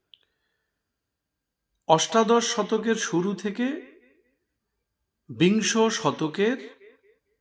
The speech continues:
শেষ দশক পর্যন্ত সময়কালকে। এবং এই আধুনিক ইতিহাস চর্চার চূড়ান্ত প্রকাশ ঘটে উনিশ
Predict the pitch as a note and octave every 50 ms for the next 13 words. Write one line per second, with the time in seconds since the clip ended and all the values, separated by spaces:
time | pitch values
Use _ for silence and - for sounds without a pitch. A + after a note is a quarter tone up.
0 | _ _ _ _ _ _ _ _ _ _ _ _ _ _ _ _ _ _ _ -
1 | - - - A3 B3 B3+ G#3 F3+ D3+ C#3+ C#3 C3+ - - G3 F#3 F3+ - - D3+
2 | C3 A2+ G#2+ C3+ B2 B2 B2+ A2+ A2 - - C#3+ B2 B2 A#2+ A2 - G#2+ G#2 G#2+
3 | - - A#2 A#2+ _ _ _ _ _ _ _ _ _ _ _ _ _ _ _ _
4 | _ _ _ _ _ _ _ _ _ _ _ _ _ _ _ _ _ _ _ _
5 | _ _ _ _ _ _ _ _ _ _ _ _ _ _ _ _ - D#3+ E3 G3+
6 | A3 G#3+ - F#3+ F#3 F3 E3+ D#3+ D#3 C#3+ F3+ G#3+ A3+ A#3 G#3+ G3 F3 C#3+ C#3+ F3+
7 | F#3+ G#3 G#3 G3 - - A3 G#3 G3 - A3+ G#3+ F#3+ - - F3 F3 F3 G3 A3
8 | A#3 A#3 A#3 A3+ G3 - A#3+ A3+ A3 - - D3 C#3 D3 E3+ F3 F#3 F3+ F3+ -
9 | - C#3+ - C#3 C3+ B2 F#3 E3+ B2 A#2 D3+ A3 - - - - - _ _ _
10 | _ _ _ _ _ _ _ _ _ _ _ _ _ _ _ - A3 A3+ B3 C4
11 | A#3 -